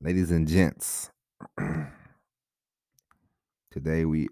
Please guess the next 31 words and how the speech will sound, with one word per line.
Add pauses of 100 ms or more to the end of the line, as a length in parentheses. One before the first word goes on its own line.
are
going
to
discuss (380)
something
that's (240)
fairly
important
when
it
comes
to
your (160)
business. (400)
Now, (1700)
I
know
we
do
things (480)
online. (180)
I
know
this (420)
business
of
yours,
this
business
of
mine,